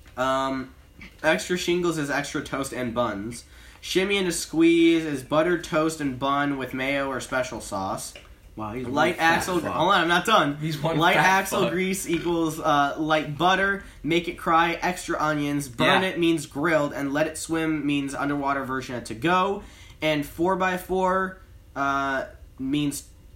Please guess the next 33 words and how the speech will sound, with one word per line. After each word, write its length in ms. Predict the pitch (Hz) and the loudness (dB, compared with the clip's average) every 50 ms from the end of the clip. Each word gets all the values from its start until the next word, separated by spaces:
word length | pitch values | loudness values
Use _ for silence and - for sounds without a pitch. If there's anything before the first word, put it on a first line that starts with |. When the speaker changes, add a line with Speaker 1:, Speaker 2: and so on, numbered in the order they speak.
| - - - | -20 -14 -6
Speaker 1:
it 100 | 135 147 | -4 -2
would 160 | 143 143 143 143 | -2 0 0 0
be 420 | 143 139 139 135 135 131 120 - - | 0 0 0 0 -2 -4 -6 -8 -10
two 340 | - - 175 165 175 180 175 | -2 2 4 6 6 4 4
times 540 | 170 - - - 147 151 151 151 147 147 - | 0 -2 -2 -2 0 0 0 0 -2 -4 -6
three 460 | - - 147 147 147 147 147 147 143 | -6 -2 0 2 2 4 4 2 0
plus 440 | 143 - - 135 143 143 139 139 - | -2 -6 -6 -2 0 0 0 0 -4
four, 360 | - - 147 143 131 123 120 | -8 -4 -4 -2 -2 -2 -2
which 220 | 117 120 120 117 - | -4 -6 -6 -6 -6
is, 460 | 120 117 113 113 113 110 - - - - - - | -4 -4 -4 -6 -8 -8 -10 -12 -14 -16 -12 -10
or 100 | 135 139 | -10 -10
two 320 | - - - - 185 180 | -8 -6 -4 -2 -2 0
times 300 | 175 185 170 170 165 156 | 0 0 0 0 -2 -2
three 180 | - 170 165 151 | -2 -2 -2 -2
times 380 | - - 156 147 143 139 - | -2 -2 -2 -2 -2 -4 -6
four, 400 | - 156 147 135 131 127 127 123 - - - - - - | -6 -6 -4 -4 -4 -4 -6 -8 -12 -20 -20 -20 -16 -8
which 180 | - 151 143 147 | -6 -4 -4 -4
is 80 | 143 143 | -6 -4
twenty-four 540 | - - 160 151 147 - - 139 135 - | -2 -2 0 0 0 -2 -4 -4 -4 -4
patties. 360 | - 127 110 92 82 - - - - | -4 -2 -2 -4 -4 -6 -12 -18 -14
Speaker 3:
Jesus 440 | - - 170 175 151 110 110 98 - | -8 -4 -4 -4 -4 -4 -8 -10 -10
Christ, 640 | - - - - - 110 127 131 127 113 107 104 - - | -10 -12 -14 -12 -6 -2 0 2 2 0 -2 -6 -6 -6
what 120 | 160 180 | -4 -2
a 80 | 185 139 | -2 -4
fat 400 | - - - 139 131 123 - - | -6 -6 -4 -4 -4 -4 -4 -6
piece 200 | - 131 113 - | -10 -10 -8 -10
of 80 | - - | -10 -10
shit. 440 | - - - - - - - - - - | -8 -8 -6 -4 -2 0 0 -2 -2 -2
Speaker 1:
And 140 | 160 175 185 | -2 -2 -2
because 260 | 190 175 214 196 175 | -2 -2 -2 0 0
it 60 | 180 | 2
has 180 | 175 175 165 160 | 0 0 0 -2
a, 120 | 143 - | -4 -6